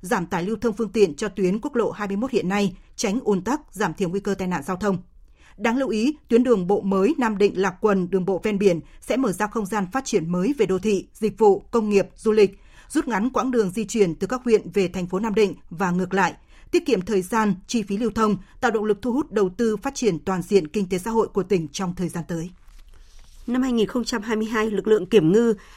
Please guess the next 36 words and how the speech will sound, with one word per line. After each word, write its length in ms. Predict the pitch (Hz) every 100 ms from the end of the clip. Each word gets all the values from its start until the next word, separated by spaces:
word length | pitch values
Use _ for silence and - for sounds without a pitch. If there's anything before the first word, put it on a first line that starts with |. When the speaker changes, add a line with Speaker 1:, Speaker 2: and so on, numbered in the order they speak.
| -
Speaker 2:
đã 220 | 190 -
thực 160 | - 196
hiện 240 | 220 180
gần 300 | 190 175 185
năm 140 | 254 247
trăm 260 | 262 247
chuyến 360 | 240 226 185 208
tuần 240 | 240 180
tra, 280 | - 220 202 -
kiểm 200 | 196 131
tra, 220 | - 185 180
kiểm 140 | 170
soát 220 | 131 254 - - -
các 120 | 254
phương 120 | 226
tiện 220 | 175 202 160
hoạt 200 | 175 175
động 180 | 185 - -
khai 200 | - 202
thác 260 | 180 262 -
thủy 140 | 202
sản 200 | 156 185 139
trên 140 | 196
biển 180 | 190 143 - - -
với 220 | - 185 196
số 140 | 240
tiền 240 | - 190 160
xử 220 | - 185
phạt 240 | - 160
vi 80 | 185
phạm 280 | 190 202 -
gần 260 | 165 156 156
mười 120 | 156
hai 160 | 185
tỷ 140 | 185 156
đồng. 240 | 156 151